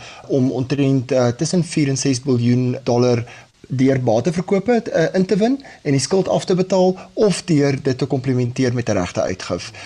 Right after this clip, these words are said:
Dit is de-, definitief deel van die langtermynpad wat die maatskappy wil stap.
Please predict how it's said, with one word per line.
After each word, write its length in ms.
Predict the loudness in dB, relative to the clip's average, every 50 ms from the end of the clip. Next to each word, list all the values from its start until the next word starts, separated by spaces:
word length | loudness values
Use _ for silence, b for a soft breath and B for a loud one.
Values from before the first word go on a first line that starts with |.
| B B B 0
Dit 160 | 0 2 2
is 200 | 2 0 0 0
de-, 160 | 0 0 2
definitief 440 | 2 2 0 0 0 0 0 0 2
deel 180 | 2 2 2
van 160 | 2 0 2 2
die 100 | 4 4
langtermynpad 1120 | 2 2 0 0 0 0 2 2 2 2 2 2 0 -2 -4 -4 -2 -2 -2 -2 -4 -6 -4
wat 120 | -2 -2
die 80 | 0 0
maatskappy 500 | 0 -2 -2 -4 -6 -2 0 2 2 2
wil 120 | 0 -2
stap. 400 | -4 -4 -2 0 0 0 0 -4